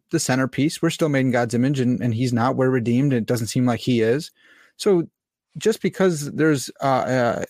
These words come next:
intelligent life form that's smarter than us doesn't mean that we lose our place in the story or our position as God's image bearers. And so just having that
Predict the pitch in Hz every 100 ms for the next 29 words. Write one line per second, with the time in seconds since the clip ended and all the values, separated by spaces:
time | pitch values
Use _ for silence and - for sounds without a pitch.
0 | _ - 120 151 160 131 104 156 - 127
1 | 113 110 143 _ - 127 - 135 160 180
2 | 117 113 110 120 - - 151 151 120 147
3 | 151 135 135 135 135 135 135 123 - -
4 | - - - 131 - 139 - 127 117 -
5 | 147 143 143 139 123 113 117 117 - 123
6 | 127 127 120 - 117 113 135 123 - 110
7 | 110 117 - 147 202 202 - 170 147 135
8 | 143 139